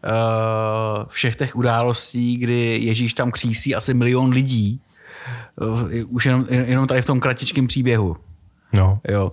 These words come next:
Speaker 1: Tak nevěří na vzkříšení Tomáš, jo? I když viděl Ježíše, jak
Speaker 2: No.
Speaker 1: křísí jako dítě.
Speaker 2: No tohle to právě píše ten Tomáš, jako už jako z pozdější doby,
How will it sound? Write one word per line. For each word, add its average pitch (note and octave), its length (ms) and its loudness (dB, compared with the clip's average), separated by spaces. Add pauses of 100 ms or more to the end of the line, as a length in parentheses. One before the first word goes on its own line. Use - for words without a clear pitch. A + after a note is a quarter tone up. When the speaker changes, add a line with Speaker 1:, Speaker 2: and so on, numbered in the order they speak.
Speaker 1:
Tak C3+ 140 2
nevěří C3 300 4
na B2 100 2
vzkříšení G#2+ 400 0
Tomáš, F2+ 320 -2
jo? G2 220 -2 (1300)
I C3+ 60 0
když C3+ 140 4
viděl C#3 220 4
Ježíše, C3 460 2
jak B2+ 260 -2
Speaker 2:
No. E3+ 120 4
Speaker 1:
křísí G3 160 0
jako B2+ 180 2
dítě. B2 520 2 (720)
Speaker 2:
No D3+ 100 2
tohle F#3+ 240 2
to G#3+ 100 0
právě E3 260 2
píše F3+ 240 -2
ten F#3 200 2
Tomáš, A2+ 720 2
jako D#3+ 180 0
už D#3+ 220 2
jako D#3 160 0
z - 80 -2
pozdější D#3 500 2
doby, D3+ 840 2